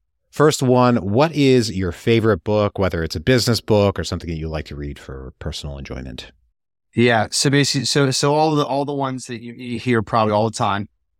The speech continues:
Speaker 2: I love all those, Rich Dad Poor Dad, and the, there's a whole, the whole, the whole list of favorite real estate ones. So, uh, a, a couple I wanna bring up are, you know, 'cause so many, so many of these, so many real estate companies, right? Whether it's, whether it's a,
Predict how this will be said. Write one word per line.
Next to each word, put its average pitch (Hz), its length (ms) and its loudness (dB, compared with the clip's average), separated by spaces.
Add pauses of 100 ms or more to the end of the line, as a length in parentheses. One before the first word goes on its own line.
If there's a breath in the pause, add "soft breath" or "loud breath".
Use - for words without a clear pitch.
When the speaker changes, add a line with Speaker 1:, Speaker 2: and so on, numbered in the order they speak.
(200)
Speaker 2:
I 123 120 -4
love 120 200 0
all 127 120 0
those, 117 360 -2
Rich 123 180 -4
Dad 120 180 0
Poor 117 240 -6
Dad, 110 300 0
and 101 180 -10
the, 110 100 -8
there's 101 240 -6
a - 20 -18
whole, 107 220 -2
the 110 100 -2
whole, 117 140 -2
the 120 80 -4
whole 123 320 -2
list 123 240 2
of 113 160 0 (260)
favorite 123 280 2
real 120 180 2
estate 117 220 0
ones. 107 480 -2 (160)
So, 135 400 2
uh, 123 100 -6 (180)
a, 139 200 -10
a 131 40 -12
couple 160 300 -2
I 151 40 0
wanna 151 160 2
bring 127 260 -2
up 120 160 -4
are, 113 400 -2 (420)
you 131 80 -2
know, 127 100 2
'cause 120 320 -6
so 151 220 -2
many, 151 300 -2
so 165 320 0
many 165 280 2
of 127 140 0
these, 127 320 -4
so 143 160 -2
many 151 160 2
real 135 240 2
estate 139 340 -2
companies, 107 640 -6 (320)
right? 120 140 2
Whether 120 280 0
it's, 117 160 -2 (100)
whether 123 260 2
it's 120 160 -2
a, 117 280 2